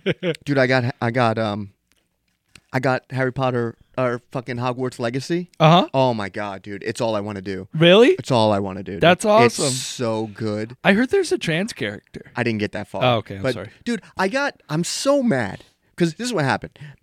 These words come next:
Speaker 2: I was talking with Scott about it, and he was telling me he played it and went through and everything.
Speaker 1: Yeah.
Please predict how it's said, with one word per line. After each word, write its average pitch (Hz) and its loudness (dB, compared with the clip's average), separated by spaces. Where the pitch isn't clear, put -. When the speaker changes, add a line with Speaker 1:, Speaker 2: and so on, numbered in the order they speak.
Speaker 2:
I 139 4
was 135 0
talking 190 0
with 135 0
Scott 117 -2
about 92 -4
it, - -10
and 113 -6
he 127 0
was 131 0
telling 110 -4
me 90 -8
he 120 -6
played 107 -4
it 95 -8
and 98 -10
went 87 -12
through 90 -12
and 87 -12
everything. 98 -4
Speaker 1:
Yeah. 120 2